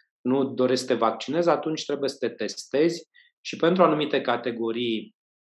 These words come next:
uh, pentru anumite categorii profesionale, sigur că,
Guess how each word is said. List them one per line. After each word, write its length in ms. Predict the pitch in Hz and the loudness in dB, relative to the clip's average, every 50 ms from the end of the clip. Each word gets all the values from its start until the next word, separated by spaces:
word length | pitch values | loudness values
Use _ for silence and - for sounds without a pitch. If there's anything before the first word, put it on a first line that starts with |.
| _ _ _ _ _ _ _ _ _ _ _ _ _ _ _ _ _ _ _ _ - | _ _ _ _ _ _ _ _ _ _ _ _ _ _ _ _ _ _ _ _ -8
uh, 240 | 110 107 107 104 104 - | -6 -6 -6 -6 -2 -2
pentru 200 | 135 131 135 135 | -2 0 2 2
anumite 280 | 135 131 135 127 131 123 | 2 2 2 0 -2 0
categorii 480 | - 117 113 - 113 107 117 120 123 | 0 0 0 0 -2 -2 0 -2 -2
profesionale, 640 | 123 123 110 - - 107 - - 110 107 123 135 135 | -2 -4 -6 -4 -4 -6 -4 -4 -4 -2 0 0 0
sigur 320 | 123 127 - 127 127 127 123 | 0 -2 -2 0 0 0 0
că, 120 | - 123 | 0 -2